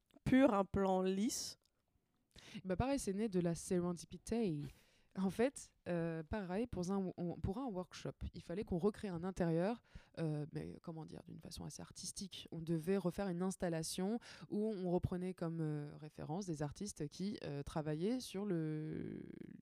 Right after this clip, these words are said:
Speaker 2: les objets à domicile. Et, euh, l'idée m'était venue de peindre dans des assiettes. Et au moment où je l'ai fait, je, je, j'ai fait, voilà, un autoportrait où je tire la langue, euh, comme pas possible. Et, euh, la manière dont je peins la langue me satisfait pas beaucoup, pas du tout. Et il y a un moment donné,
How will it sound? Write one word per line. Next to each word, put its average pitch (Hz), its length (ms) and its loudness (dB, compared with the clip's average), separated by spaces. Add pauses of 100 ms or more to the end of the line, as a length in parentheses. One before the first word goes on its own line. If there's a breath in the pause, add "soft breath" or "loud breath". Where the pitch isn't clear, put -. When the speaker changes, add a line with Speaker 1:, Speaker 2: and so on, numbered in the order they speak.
(200)
Speaker 2:
les 151 200 -6
objets 160 320 -2
à 156 100 -4
domicile. 160 440 -2 (920 soft breath)
Et, 165 180 -2
euh, 147 460 2
l'idée 165 500 2
m'était 156 220 -2
venue 143 240 -8
de 151 100 -8
peindre 165 320 -8
dans 143 120 -6
des 143 180 -4
assiettes. - 420 -10 (440 soft breath)
Et 165 60 2
au 160 60 2
moment 196 220 2
où 202 40 2
je 151 80 -4
l'ai 156 80 -2
fait, 254 240 2
je, 160 240 -2
je, 143 140 -4
j'ai 139 180 -2
fait, 180 220 2
voilà, 151 180 2
un 160 100 4
autoportrait 147 440 -2
où 160 40 -2
je 151 60 -8
tire 156 160 -4
la 143 120 -2
langue, 165 260 0
euh, 143 80 2
comme 143 160 0
pas 220 100 4
possible. 220 540 -2
Et, 139 200 0
euh, 139 160 2
la 147 120 4
manière 226 240 2
dont 202 80 2
je 156 100 2
peins 180 140 2
la 160 80 2
langue 233 200 0
me 170 120 0
satisfait 196 360 -4
pas 233 120 -2
beaucoup, 208 240 -4 (120)
pas 254 140 4
du 202 140 -4
tout. - 160 -10 (480 loud breath)
Et 175 60 4
il - 20 6
y 196 40 10
a 202 60 10
un 208 60 8
moment 214 200 6
donné, 196 360 6